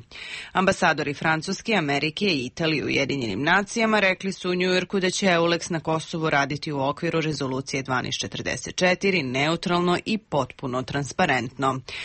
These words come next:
Ambasador Rusije Vitalij Čurkin izjavio je da nije isključena mogućnost da kosovske vlasti pokušaju da sabotiraju aktivnosti eulexa,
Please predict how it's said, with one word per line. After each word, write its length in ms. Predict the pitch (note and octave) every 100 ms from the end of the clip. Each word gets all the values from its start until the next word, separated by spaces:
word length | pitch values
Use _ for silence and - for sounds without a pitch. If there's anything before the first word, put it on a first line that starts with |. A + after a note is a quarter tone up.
| - - -
Ambasador 600 | D3 C#3 - D#3 C#3+ C#3
Rusije 480 | D#3 E3 - A3 A3+
Vitalij 500 | F3 - C#3+ A#2+ E2+
Čurkin 540 | - G#3 A3 - A3+
izjavio 540 | G#3 G3 F#3+ F#3+ G3+ F#3+
je 80 |
da 140 | E3 C3
nije 340 | C3+ D#3+ E3+
isključena 520 | F#3+ - G#3 G#3 G3
mogućnost 720 | G3 F#3+ E3+ F#3 - G3+ G#3+ E3
da 160 | D#3+
kosovske 580 | D#3 D#3+ D#3+ D#3 - A#2+
vlasti 440 | C3+ E3 F#3+ -
pokušaju 600 | - F3 E3+ F#3 G3 F3 D3+
da 180 | C#3
sabotiraju 880 | C3+ - E3 C#3+ D3 - F#3 G3 G3
aktivnosti 600 | A#2+ - D3 C#3 C#3+ - D3+
eulexa, 600 | D#3+ F3 D#3 - D3